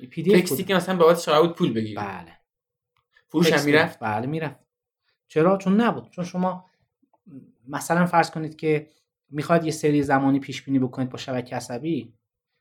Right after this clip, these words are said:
Speaker 1: همین الانش هم یه متن درست فارسی
Speaker 2: نیست.
Speaker 1: شاید نتونید به راحتی پیدا بکنید.
Speaker 2: خود هلپ مطلب جواب نمیده یا، یا
Speaker 1: بود، ولی همه
Speaker 2: آها.
Speaker 1: این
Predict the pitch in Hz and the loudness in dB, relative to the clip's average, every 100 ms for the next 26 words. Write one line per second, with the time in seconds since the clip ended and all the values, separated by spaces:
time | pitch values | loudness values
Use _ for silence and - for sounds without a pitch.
0 | _ - 185 175 165 185 180 165 151 143 | _ 0 2 4 2 0 -2 -6 -4 -2
1 | 139 139 131 131 131 - - 131 127 170 | -4 -4 -4 -4 -4 -10 -8 -6 -6 -6
2 | 165 - _ _ 131 110 - - _ _ | -8 -8 _ _ -14 -12 -12 -14 _ _
3 | - 131 131 123 - 95 98 95 90 _ | -10 -6 -6 -8 -10 -20 -18 -18 -18 _
4 | 95 87 80 - _ _ - 139 151 160 | -20 -20 -20 -20 _ _ -8 -2 0 0
5 | 170 156 135 151 151 143 147 160 151 131 | -4 -8 -8 -10 -10 -12 -12 -14 -16 -16
6 | 139 131 - 107 101 - 151 208 - 156 | -12 -12 -12 -14 -14 -6 -2 -2 0 0
7 | 185 175 156 196 156 151 117 120 - - | 2 2 2 2 0 -2 -8 -10 -12 -10
8 | 151 175 175 | -4 -4 -4